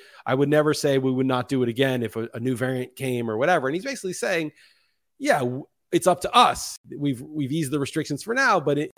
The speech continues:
we deem an, uh, sufficient emergency, we could reinstate them." And he's basically saying, "You don't really have rights. Your rights exist contingent upon the next emergency or what we say is the next emergency." And to me, this is unprecedented, right? I'm fifty-one and I've never been told when I can leave my house. I've never been having to show my papers to go to a restaurant,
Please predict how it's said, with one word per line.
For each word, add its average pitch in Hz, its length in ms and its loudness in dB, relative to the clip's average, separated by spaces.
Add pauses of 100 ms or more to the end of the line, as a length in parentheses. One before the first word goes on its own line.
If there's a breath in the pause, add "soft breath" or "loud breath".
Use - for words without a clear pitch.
we 135 80 -4
deem 143 380 2
an, 135 180 0 (120)
uh, 120 240 -2
sufficient 147 380 -6
emergency, 135 460 0
we 120 140 -2
could 104 260 -4
reinstate 123 480 0
them." 85 180 -10
And 101 80 -6
he's 113 140 -6
basically 139 300 -4
saying, 117 320 -2 (260 loud breath)
"You 147 100 2
don't 190 200 12
really 165 180 8
have 139 200 2
rights. 123 480 2 (200 soft breath)
Your 135 140 4
rights 143 260 6
exist 131 340 0
contingent 123 460 -2
upon 113 380 -2
the 110 60 0
next 107 220 -4
emergency 113 720 -2
or 101 140 -6
what 98 180 -6
we 113 60 -6
say 120 240 0
is 107 80 -2
the 110 80 -4
next 107 220 -4
emergency." 143 540 -2 (840 soft breath)
And 196 220 4
to 233 100 2
me, 262 160 2
this 220 160 0
is 180 100 4
unprecedented, 127 580 2
right? 117 200 0
I'm 131 100 2
fifty-one 120 760 0
and 117 140 -2
I've 123 140 2
never 139 240 4
been 131 180 2
told 120 300 2
when 113 120 0
I 113 60 -2
can 110 140 -6
leave 107 140 -4
my 101 140 -4
house. 107 260 -2
I've 123 100 -6
never 131 160 0
been 120 140 -4
having 117 240 -4
to 104 40 -6
show 131 240 2
my 117 140 2
papers 113 360 -2
to 113 60 -10
go 113 80 -2
to 107 60 -2
a 104 60 -2
restaurant, 117 500 -2